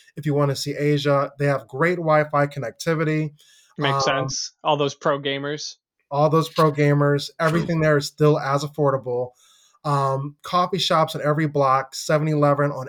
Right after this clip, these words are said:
Speaker 1: every single block. People from all over the world, not just from Thailand. I've met people from Russia, from Bali, from the United Kingdom, from literally everywhere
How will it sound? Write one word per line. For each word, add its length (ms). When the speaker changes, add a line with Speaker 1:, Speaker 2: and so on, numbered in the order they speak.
Speaker 1:
every 280
single 260
block. 420
People 260
from 220
all 260
over 120
the 80
world, 420
not 260
just 260
from 140
Thailand. 540
I've 140
met 160
people 160
from 260
Russia, 560
from 500
Bali, 540
from 100
the 80
United 380
Kingdom, 680
from 360
literally 600
everywhere 720